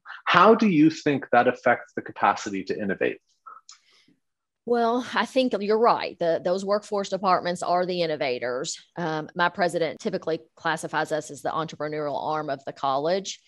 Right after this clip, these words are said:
Speaker 2: And because we're getting closer and closer to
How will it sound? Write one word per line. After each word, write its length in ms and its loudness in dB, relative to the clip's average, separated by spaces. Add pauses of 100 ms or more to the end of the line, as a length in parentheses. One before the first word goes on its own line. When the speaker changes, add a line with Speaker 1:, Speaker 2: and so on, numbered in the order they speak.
(140)
Speaker 2:
And 240 -4
because 380 0
we're 100 0
getting 260 -2
closer 460 0
and 140 -6
closer 420 -2
to 580 -4